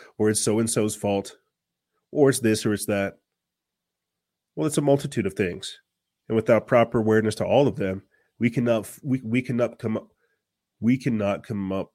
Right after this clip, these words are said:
with a comprehensive and extensive plan that fully addresses, addresses all of this. I mean, we know they're coming up with a, a brand new constitution.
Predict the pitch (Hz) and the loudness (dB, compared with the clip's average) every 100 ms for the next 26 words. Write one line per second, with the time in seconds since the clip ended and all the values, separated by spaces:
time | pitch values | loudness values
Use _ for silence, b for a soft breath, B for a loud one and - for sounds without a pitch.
0 | 110 98 101 - 95 90 - - 110 104 | -8 -6 -4 -4 -6 -6 -12 -8 -6 -4
1 | 110 98 95 - 95 92 98 _ _ _ | -4 -4 -6 -6 -6 -6 -8 _ _ _
2 | _ _ _ - 101 92 92 - 107 - | _ _ _ -6 -2 -2 -6 -10 -10 -4
3 | 101 95 98 - 104 98 92 - _ _ | -2 -2 -6 -4 0 0 -2 -6 _ _
4 | _ - 104 95 - 104 101 95 101 95 | _ -6 -4 0 2 4 4 2 0 0
5 | - - 110 - - 98 104 104 101 113 | -2 -4 -6 -6 -8 -4 -2 -2 0 2
6 | 127 92 85 - 98 90 87 _ _ _ | 2 -2 -8 -8 -6 -8 -12 _ _ _
7 | _ 107 107 110 107 104 107 110 104 107 | _ 0 4 4 2 0 -2 -2 -2 -2
8 | 95 95 - _ - 95 101 98 107 107 | -2 -6 -10 _ -20 -14 -6 -4 -2 -4
9 | 113 104 - 110 104 101 107 110 | -2 -4 -4 -6 -6 -4 -8 -10